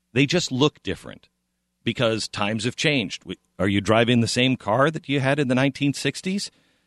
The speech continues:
No. For many, many years, cars didn't change with the engine. They just looked sportier. They looked like they could go faster.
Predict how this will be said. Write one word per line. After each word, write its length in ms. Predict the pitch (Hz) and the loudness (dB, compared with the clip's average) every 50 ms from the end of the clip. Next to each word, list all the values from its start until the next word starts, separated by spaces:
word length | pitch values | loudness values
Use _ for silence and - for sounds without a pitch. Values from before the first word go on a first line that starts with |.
| _ _ _ _ _ _ _ _ | _ _ _ _ _ _ _ _
No. 440 | _ 87 113 113 104 117 143 190 185 - _ | _ -6 -2 0 0 0 0 -2 -6 -12 _
For 260 | _ - - 143 135 | _ 0 2 2 4
many, 460 | 123 120 117 117 123 143 180 233 262 220 | 4 4 6 6 6 6 6 6 6 6
many 220 | 135 110 101 92 | 4 2 0 -2
years, 560 | 82 78 85 85 80 85 117 147 - - - _ _ _ _ _ _ | -6 -8 -10 -10 -8 -6 -6 -6 -8 -10 -14 _ _ _ _ _ _
cars 420 | - - 156 180 208 180 123 - | 0 2 2 4 4 2 0 0
didn't 260 | - 123 110 107 98 | -2 -2 -2 -2 -4
change 420 | - - 131 123 120 120 117 98 - | -4 -2 0 0 0 0 -2 -4 -4
with 140 | 101 87 - | -6 -4 -4
the 160 | 90 87 98 | -2 2 4
engine. 460 | 156 214 190 - 85 78 113 165 - - _ _ _ _ _ _ _ _ _ _ | 4 4 4 2 0 -4 -4 -4 -4 -6 _ _ _ _ _ _ _ _ _ _
They 140 | 104 131 143 | -8 -6 -2
just 320 | 120 147 151 - - 113 | 0 0 0 -2 -4 -4
looked 460 | 104 120 156 151 - - - - - _ _ _ _ _ | 0 2 2 2 2 -2 -12 -14 -14 _ _ _ _ _
sportier. 680 | - - - - 147 185 226 233 214 123 175 - - 69 | -6 -6 -4 0 4 4 4 4 2 0 -2 -4 -8 -10
They 120 | 80 95 | -8 -6
looked 200 | 104 117 117 - | -4 -4 -4 -2
like 140 | 127 135 - | -4 -4 0
they 120 | 139 127 | -2 -2
could 180 | - 123 113 104 | -2 -2 -2 2
go 180 | 127 160 202 | 2 4 4
faster. 600 | 214 - - 82 71 64 - - - - - _ | 2 0 -4 -6 -6 -6 -8 -10 -12 -12 -18 _